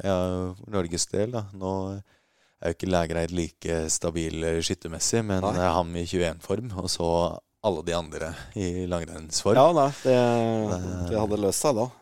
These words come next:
Speaker 1: Ja, det, ikke at det ikke løser seg nå heller.
Speaker 2: Nei, det er nok å ta av.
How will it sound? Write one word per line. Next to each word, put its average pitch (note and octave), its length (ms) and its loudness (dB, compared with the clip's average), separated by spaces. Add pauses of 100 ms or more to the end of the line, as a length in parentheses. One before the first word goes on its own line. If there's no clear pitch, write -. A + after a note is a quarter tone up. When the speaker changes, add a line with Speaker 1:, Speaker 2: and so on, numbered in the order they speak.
(100)
Speaker 1:
Ja, F2 160 2 (500)
det, F2 180 2 (600)
ikke G2 200 0
at G#2+ 120 2
det - 80 4
ikke F2+ 320 -2
løser E2+ 240 -2
seg G2+ 160 2 (140)
nå F#2 260 -2
heller. E2 240 -2 (480)
Speaker 2:
Nei, G2+ 260 8
det F2 60 2
er F2+ 100 2
nok E2+ 220 -4
å - 20 -10
ta D2+ 180 -6
av. F2 120 -6